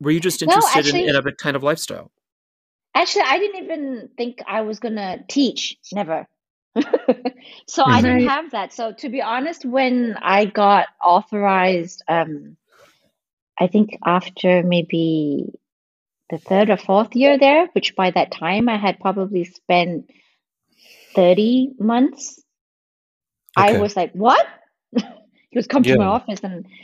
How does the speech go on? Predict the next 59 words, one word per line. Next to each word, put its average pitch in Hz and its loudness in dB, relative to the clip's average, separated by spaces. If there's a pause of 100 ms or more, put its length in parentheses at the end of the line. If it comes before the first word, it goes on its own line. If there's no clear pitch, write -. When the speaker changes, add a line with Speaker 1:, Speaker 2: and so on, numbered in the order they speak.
(100)
Speaker 2:
and 196 -2
then 220 0
he 220 -4
gave 208 -2
me 247 -2
an 220 -6
authorize-, 196 -8
he 185 -12
was 190 -12
like, 208 -8
"I'm 208 -8
gonna 214 -8
authorize." 185 -10
I 175 -6
was 170 -14
like, 175 -8 (200)
"Huh? 539 4 (360)
What?" 359 0
Speaker 1:
Yeah. 117 4 (240)
Speaker 2:
Um, 240 -2 (160)
and 220 -2
then 202 -4
I, 185 -8
I 170 -10
didn't 214 -10
even 185 -10
understand 202 -2
what 175 -2
was 190 -2
going 190 0
on. 180 -2
So 226 0
I 233 4
didn't, 285 -4
I 254 0
didn't 277 -6 (260)
expect 208 -6
that 226 0
at 180 -4
all, 185 2
and 185 -2
I 175 0
didn't 185 -4
know 185 -6
what 175 -4
to 175 -14
do 202 0
with 226 0
myself. 180 0
And 170 -4
that - -2
same 214 0
trip, 226 2 (680)
he 214 0
had 196 0
asked 185 0
me 196 -2 (160)
to, 175 -2
um, 165 -6